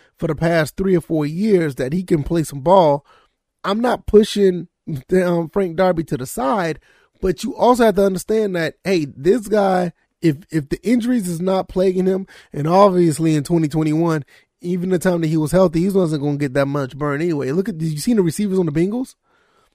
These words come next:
You got Chase and, and T Higgins, and he wasn't gonna get any, he wasn't gonna get any burn.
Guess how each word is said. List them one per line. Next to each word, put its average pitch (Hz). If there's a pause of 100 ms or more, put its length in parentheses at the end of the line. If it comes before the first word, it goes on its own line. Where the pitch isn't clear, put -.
(120)
You 170
got 196
Chase 202
and, 156 (340)
and 135
T 220
Higgins, 208
and 214 (180)
he -
wasn't 285
gonna 160
get 143
any, 135 (140)
he 196
wasn't 196
gonna 147
get 143
any 127
burn. 120